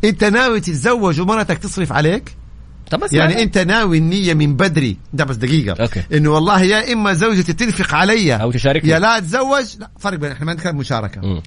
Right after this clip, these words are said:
Speaker 1: نتكلم يا إذا كانت الفكرة <coughs> عندك إنه يا الزوجة تنفق علي يا لا ت-، يا ما أتزوج، لا، لا تتزوج، لا تتزوج. يا، قال الرسول صلى الله عليه وسلم:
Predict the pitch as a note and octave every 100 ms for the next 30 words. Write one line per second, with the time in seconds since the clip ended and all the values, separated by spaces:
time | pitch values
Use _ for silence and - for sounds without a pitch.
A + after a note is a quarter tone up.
0 | - G#2+ E3 D3 G2 - - C#3+ D#3+ E3+
1 | D3+ E3 D#3+ B3 A3+ - C#3 D3+ - E3+
2 | D3 G#3+ F#3 A2+ - - - - - C#3+
3 | D#3 G#3+ A3 D#3+ A#3 F#3+ G3 B3 G#3+ G3
4 | D#3+ F#3 G#3+ F#3+ F3 F3 A3 G#3 F#3+ F3+
5 | F3+ F#3+ A#3+ G#3 G#3+ B3 C4+ - - F3+
6 | G3 G#3 G3 - A2+ A#2+ G2 - - -
7 | - - - B2+ G3 B3+ A3+ F3+ G#3 D#3+
8 | B2+ E3 D#3 C#3+ C#3+ G2+ - - - C#3+
9 | F3 F#3+ F3+ - F#3 F3+ E3 D3+ - F3
10 | E3 D#3+ - E3 D#3 F3 D3 D#3+ D3 C#3+
11 | A3 G#3 C#3